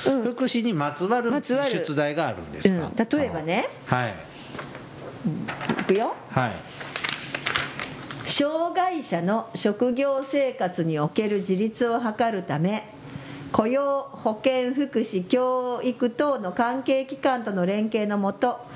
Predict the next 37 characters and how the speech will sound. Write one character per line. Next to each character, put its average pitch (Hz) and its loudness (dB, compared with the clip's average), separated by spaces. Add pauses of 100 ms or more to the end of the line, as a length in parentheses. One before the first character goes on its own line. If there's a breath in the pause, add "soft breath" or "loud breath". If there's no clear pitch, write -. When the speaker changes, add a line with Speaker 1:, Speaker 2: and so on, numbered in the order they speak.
(140 loud breath)
Speaker 2:
う 123 2
ん。 104 2
Speaker 1:
障 285 2
害 302 0
者 285 0
の 180 0
身 196 2
近 330 0
な 320 0
地 320 2
域 214 0
に 185 2
お 214 2
い 202 0
て 208 -2
就 277 2
業 269 2 (120)
面 180 2
お 247 4
よ 233 0
び 214 0 (380 loud breath)
生 320 4
活 302 0
面 202 2
に 269 4
お 302 0
け 285 2
る 277 -2
一 233 2
体 294 2
的 285 0
な 277 4
支 294 0
援 214 2
を 202 2
行 175 2
い、 - 2